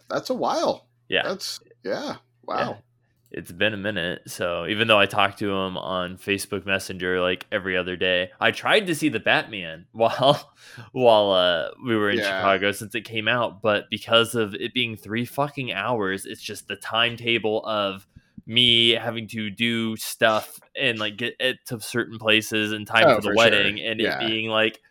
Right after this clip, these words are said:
Speaker 2: okay, well, I would have to carve out a four-hour block, basically,
Speaker 1: Totally.
Speaker 2: just to get there, watch the movie, get back, and then it's, like, the day of the wedding. It's like, dude, there's no way we can make
Speaker 1: No,
Speaker 2: this.
Speaker 1: no, the only way that happens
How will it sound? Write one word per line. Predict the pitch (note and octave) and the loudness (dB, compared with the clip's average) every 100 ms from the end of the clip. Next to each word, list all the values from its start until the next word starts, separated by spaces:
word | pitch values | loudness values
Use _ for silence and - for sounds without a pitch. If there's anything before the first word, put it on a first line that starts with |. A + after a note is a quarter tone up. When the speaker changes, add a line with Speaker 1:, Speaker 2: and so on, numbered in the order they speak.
| _ _ | _ _
Speaker 2:
okay, | - B2 C3 A#2 | -2 -2 4 4
well, | A2+ G#2+ G#2+ G#2+ G#2 - | 4 4 6 4 2 -2
I | A2 | -6
would | G#2+ | -4
have | A2 G#2+ | -4 -6
to | - | -10
carve | - - A2 G#2 | -8 0 2 4
out | G#2+ - | 4 2
a | - | -4
four-hour | - A2 A2 - G#2 G#2+ G2 | -4 2 4 2 0 -2 -2
block, | F2 G2 G2+ G2 F#2 - | -4 -2 2 4 2 -4
basically, | F#2+ F#2 F#2 G#2 | -4 -4 0 -2
Speaker 1:
Totally. | F2 F#2 F#2 F#2 - _ _ _ - | -2 -2 0 -2 -6 _ _ _ -16
Speaker 2:
just | A2+ A#2 - | -6 -6 -6
to | |
get | G2+ A#2 - | 2 2 4
there, | B2 A2+ A2+ A2 - | 6 8 8 6 2
watch | G#2 G#2+ - | 2 2 2
the | A2+ | -2
movie, | G#2+ G#2 G#2 G#2 F#2 | -2 0 0 -2 0
get | A2+ A2 | -2 -2
back, | A2 G2+ G2+ G2+ - | -2 2 2 0 -8
and | A#2 | -10
then | G#2 G2 | -10 -10
it's, | - | -12
like, | A2 | -12
the | G#2 | -8
day | G2 G#2+ G#2 | -2 2 2
of | G#2 | 2
the | G2+ | -4
wedding. | G2+ G#2 | -2 -2
It's | G#2 | -2
like, | G2+ | -6
dude, | G#2+ G2+ | -6 -2
there's | A2 A2 | -2 -2
no | G2 | -4
way | F2 E2+ | -4 -10
we | |
can | F2 F#2+ | -14 -8
make | F2+ F2+ | -8 -6
Speaker 1:
No, | F#2+ G#2 | 0 2
Speaker 2:
this. | B2 - | 2 0
Speaker 1:
no, | D#3+ C#3+ | 2 4
the | C3+ D#3 | 6 6
only | D#3+ F3 F#3 | 8 8 8
way | E3+ D#3 D3 | 8 8 8
that | C3+ C3 - | 8 6 4
happens | A#2+ - - A2+ G#2+ G2+ | -2 -2 -2 -2 -2 -4